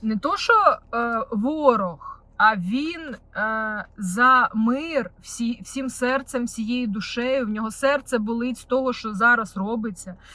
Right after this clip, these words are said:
Він хоче, щоб був мир. Він хоче, щоб у кожній хаті було повно. Він хоче, щоб все у людях було добре. Тобто,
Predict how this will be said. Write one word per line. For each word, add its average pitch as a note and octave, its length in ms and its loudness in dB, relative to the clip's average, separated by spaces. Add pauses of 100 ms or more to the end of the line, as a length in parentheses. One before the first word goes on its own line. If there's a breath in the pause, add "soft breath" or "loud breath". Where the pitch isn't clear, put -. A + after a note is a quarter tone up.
(140 loud breath)
Він B3 140 2
хоче, C#4 300 0
щоб C4 200 2
був A3 240 0
мир. A#3+ 520 0
Він G#3+ 180 -4
хоче, C#4+ 380 0
щоб B3 240 0 (360 loud breath)
у B3 140 0
кожній D#4+ 400 -2
хаті D4+ 400 4
було C4+ 280 4
повно. B3 640 0
Він F#3+ 180 -2
хоче, C#4+ 380 -4
щоб C#4 300 -4 (320 loud breath)
все D4+ 280 -4
у F4+ 100 0
людях D4+ 300 -4
було C4+ 260 -4
добре. G3+ 600 -6 (300 soft breath)
Тобто, B3 440 4